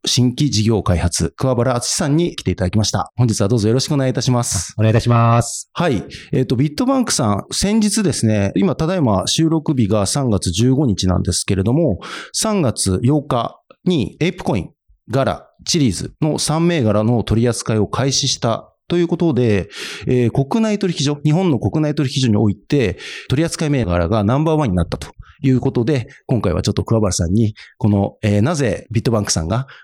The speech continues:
Speaker 1: このように取扱銘柄を増やしているかとかですね、そういったところをちょっとお聞きしたいなと思ってお伺いさせていただきました。よろしくお願いいたします。
Speaker 2: あ、お願いします。
Speaker 1: はい。じゃあまずなんですけど、えー、桑原さん、まあ、
Speaker 2: はい。
Speaker 1: 今回この、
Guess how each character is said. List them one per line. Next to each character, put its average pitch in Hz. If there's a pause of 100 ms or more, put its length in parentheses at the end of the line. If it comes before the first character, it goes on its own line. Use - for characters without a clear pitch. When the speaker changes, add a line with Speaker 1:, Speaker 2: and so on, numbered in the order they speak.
Speaker 1:
こ 127
の 123
よ 113
う 98
に 90 (120)
取 120
扱 113
銘 117
柄 87
を -
増 110
や 151
し -
て 123
い -
る 90
か 82
と -
か 104
で 95
す -
ね、 98 (300)
そ -
う -
い -
っ -
た 117
と 131
こ 123
ろ 127
を 131
ち -
ょ -
っ -
と -
お 95
聞 92
き -
し -
た 117
い 101
な 123
と 117
思 92
っ -
て 101
お 87
伺 90
い 92
さ 101
せ -
て 101
い 90
た 98
だ 104
き 123
ま 120
し -
た。 - (180)
よ 110
ろ 110
し -
く -
お -
願 98
い -
い -
た 98
し 82
ま 85
す。 -
Speaker 2:
あ、 -
お -
願 104
い -
し -
ま 104
す。 -
Speaker 1:
は 160
い。 110 (220)
じ -
ゃ -
あ 185
ま 247
ず 254
な 208
ん 135
で 107
す -
け 110
ど、 117 (220)
え 135
ー、 -
桑 180
原 -
さ 127
ん、 87
ま 196
あ、 -
Speaker 2:
は 123
い。 -
Speaker 1:
今 214
回 123
こ 117
の、 117